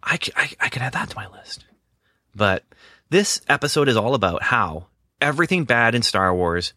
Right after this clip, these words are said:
could have been avoided if Ben Kenobi had just been a better decision maker.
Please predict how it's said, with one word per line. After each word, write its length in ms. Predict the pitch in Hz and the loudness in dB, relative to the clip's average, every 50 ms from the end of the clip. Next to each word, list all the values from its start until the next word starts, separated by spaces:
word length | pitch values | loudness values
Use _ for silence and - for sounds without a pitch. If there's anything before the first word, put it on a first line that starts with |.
| _ - | _ -6
could 200 | - - 139 147 | 0 2 2 2
have 100 | 143 131 | 4 2
been 100 | 143 160 | 2 2
avoided 480 | 175 135 113 92 82 78 78 76 76 - - - - - - - - - - _ _ _ - _ _ _ _ _ | 2 2 2 2 2 2 0 -2 -4 -6 -14 -16 -16 -14 -14 -14 -14 -18 -20 _ _ _ -20 _ _ _ _ _
if 240 | - 123 113 - - | -2 -2 -2 -2 0
Ben 220 | - 123 113 120 123 | 2 2 4 4 2
Kenobi 340 | 139 143 120 107 101 104 | 2 2 4 4 4 4
had 120 | 101 107 95 | 2 2 2
just 160 | 101 95 - | 0 -2 0
been 120 | 104 101 | 0 0
a 40 | 101 85 | 2 2
better 180 | 95 90 92 | 0 0 0
decision 380 | 90 87 - - 85 73 78 76 | 0 -2 -2 -4 -4 -6 -6 -8
maker. 260 | 76 - - - - | -8 -6 -6 -8 -8